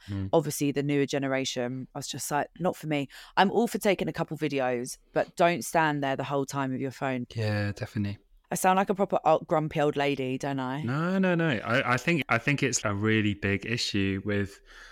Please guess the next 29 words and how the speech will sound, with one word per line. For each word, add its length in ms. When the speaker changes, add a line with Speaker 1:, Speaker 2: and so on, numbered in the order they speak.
Speaker 1:
musicians 520
in 140
general 340
because 540
they 180
want 240
to 340
share 400
who 140
they 200
are. 300
They 80
want 140
to 60
connect 300
with 140
people. 580
They 160
want 320
to 280
ultimately 500
give 500
something 460
to 400
their 120
fans 460
who 480
in 180
previous 680